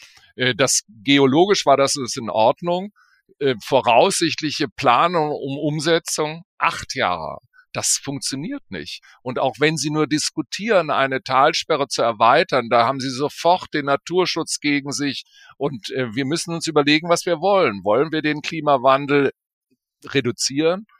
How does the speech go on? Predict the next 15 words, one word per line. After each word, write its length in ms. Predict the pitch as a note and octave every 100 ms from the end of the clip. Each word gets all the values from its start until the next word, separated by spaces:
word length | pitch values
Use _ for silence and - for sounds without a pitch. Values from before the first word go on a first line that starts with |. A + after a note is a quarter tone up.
| _
Wollen 280 | C3 C#3 D#3
wir 80 | D3+
die 160 | C#3 -
Klimaanpassung 880 | E3 D#3 D3 C3 C3 C3+ - B2
vorantreiben? 840 | - A2 G2+ A#2+ C#3 C#3+ C3+ C#3+ D3 _ - - -
Da 160 | A2
werden 260 | A2+ B2 C#3
wir 180 | C3 A#2
andere 260 | C#3+ D#3+
Schwerpunkte 560 | D3+ D3 C#3 C3+ A2+ A#2+
setzen 380 | G2+ B2+ - C#3+
müssen, 280 | D3 - B2
auch 160 | B2
wenn's 200 | B2+ A#2
schwerfällt. 520 | - G2+ - D#2+ -